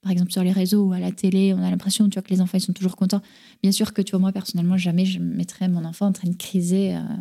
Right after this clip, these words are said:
sur Insta, quoi. Jamais de la vie. Donc, et c'est, il y a aussi ça. C'est,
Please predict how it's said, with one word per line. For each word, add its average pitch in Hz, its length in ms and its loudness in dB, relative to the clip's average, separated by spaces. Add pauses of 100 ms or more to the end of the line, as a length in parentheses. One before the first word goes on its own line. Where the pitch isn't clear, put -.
(440)
sur 175 160 -4
Insta, 190 320 0
quoi. 175 180 -12
Jamais 180 300 0
de 190 80 2
la 208 100 4
vie. 214 240 2 (260)
Donc, 214 240 2 (100)
et 214 60 2
c'est, 226 120 0
il 220 40 4
y 214 40 4
a 214 60 4
aussi 220 240 2
ça. 247 240 0 (500)
C'est, 190 180 2